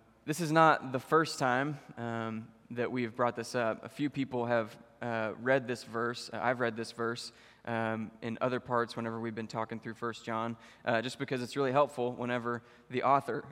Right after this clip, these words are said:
uh, tells you why he's writing the letter. And so it's good to read, uh, the whole letter through this scope when he says things like this.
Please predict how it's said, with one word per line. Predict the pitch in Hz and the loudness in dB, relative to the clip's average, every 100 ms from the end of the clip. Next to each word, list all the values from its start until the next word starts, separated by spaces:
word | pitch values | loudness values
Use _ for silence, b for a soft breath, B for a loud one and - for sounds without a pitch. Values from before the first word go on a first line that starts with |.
| - | -6
uh, | 127 120 117 107 - | -2 -2 -2 -6 -8
tells | - 165 139 | 2 2 2
you | 123 117 117 | 0 -2 -4
why | 120 131 127 | 2 4 4
he's | 127 120 | 2 2
writing | 120 117 | 2 0
the | 117 | 0
letter. | 120 107 107 | 0 0 -4
And | 120 | -8
so | - 117 | -4 -4
it's | 113 | -2
good | 143 131 | -2 -2
to | 117 | -4
read, | 117 123 113 - | -4 -4 -6 -8
uh, | 113 110 | -8 -6
the | 110 | -4
whole | 123 117 | -2 0
letter | 120 110 | 0 -2
through | 110 120 117 113 | -6 -6 -6 -6
this | 113 110 | -6 -8
scope | - 127 110 | -4 -4 -2
when | 110 | -6
he | 110 | -8
says | - 110 | -8 -8
things | - 113 107 | -8 -10 -6
like | 113 113 - | -6 -6 -6
this. | 107 - | -10 -12